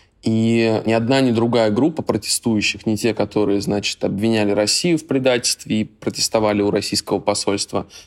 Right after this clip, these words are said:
ни вторая группа протестующих, которые считают, что главный виновник и предатель страны —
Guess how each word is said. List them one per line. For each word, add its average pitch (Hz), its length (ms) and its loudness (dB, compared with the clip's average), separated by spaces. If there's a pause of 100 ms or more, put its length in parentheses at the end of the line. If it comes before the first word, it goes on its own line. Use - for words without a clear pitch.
ни 120 100 0
вторая 120 320 2
группа 113 320 -2
протестующих, - 760 -2
которые 104 540 0
считают, 110 380 0
что 113 160 -2
главный 113 360 2
виновник 104 600 0
и 104 60 -4
предатель 107 540 0
страны — 104 360 -2